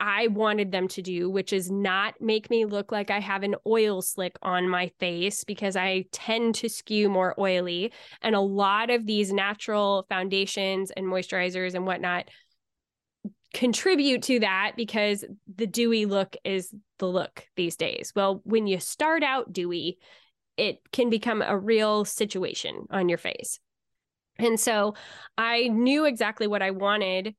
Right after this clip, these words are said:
in a foundation, and every single thing that I watched about clean foundations, they always came back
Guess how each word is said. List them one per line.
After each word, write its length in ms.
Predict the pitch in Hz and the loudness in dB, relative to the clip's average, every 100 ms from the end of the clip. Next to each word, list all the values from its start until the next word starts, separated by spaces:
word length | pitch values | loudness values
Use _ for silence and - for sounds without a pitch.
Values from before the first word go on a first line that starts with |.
| _ _ _ | _ _ _
in 160 | 220 220 | -2 0
a 60 | 208 | 0
foundation, 800 | 196 196 208 214 190 170 170 185 _ _ _ - | 0 0 0 0 -2 -4 -4 -8 _ _ _ -2
and 480 | 220 196 190 185 180 _ _ | 0 2 0 0 -4 _ _
every 480 | 247 247 254 233 240 | 2 2 2 2 0
single 360 | 233 220 214 214 | 2 0 0 -2
thing 420 | 208 190 190 190 | 0 -2 0 -2
that 120 | 185 | -2
I 120 | 185 | -2
watched 600 | 190 180 175 - - - - | -2 -2 -2 -4 -10 -12 -8
about 320 | 220 208 185 | -4 -2 -2
clean 240 | - 214 196 | 0 0 0
foundations, 640 | 185 185 180 - 185 175 | -2 -2 -2 -2 -4 -2
they 200 | 190 180 - | -4 -4 0
always 380 | 202 208 208 | 0 2 0
came 200 | - 202 | -2 -2
back 400 | 190 175 180 - | 0 -2 -2 -8